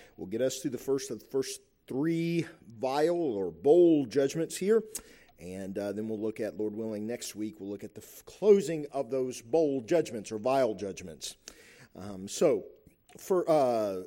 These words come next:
for us tonight, Revelation, the sixteenth chapter, and we will begin in verse one and go through verse seven. And as always, if you would, please, if you're physically able to do so, stand with me as we honor the reading of God's holy and written word.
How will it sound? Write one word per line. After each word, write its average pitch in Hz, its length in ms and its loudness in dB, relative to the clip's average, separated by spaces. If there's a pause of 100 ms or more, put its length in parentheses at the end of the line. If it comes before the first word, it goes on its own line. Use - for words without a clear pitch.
for 127 320 -4
us 170 320 -2
tonight, 160 460 -2
Revelation, 147 960 4
the 135 80 -6
sixteenth - 640 -6
chapter, 165 580 0 (640)
and 220 100 -2
we 277 100 4
will 202 120 8
begin 170 460 6
in 170 180 2
verse 156 340 2
one 170 380 0
and 139 140 -2
go 165 180 6
through 147 240 -4
verse 120 340 -2
seven. 151 440 0
And 101 320 -10 (120)
as 101 160 -14
always, 127 640 -2
if 95 160 -16
you 113 160 -8
would, 123 300 -2
please, 190 500 0 (400)
if - 60 -20
you're 90 80 -16
physically 147 420 -4
able 143 160 0
to 131 80 -4
do 160 220 2
so, 165 260 4
stand 170 420 0
with 151 160 -2
me 156 140 -2
as 131 100 -4
we 135 120 -2
honor 160 260 4
the 139 80 0
reading 156 220 0
of 123 60 -4
God's 143 260 2
holy 156 420 0
and 143 340 0
written 147 300 -2
word. 160 400 4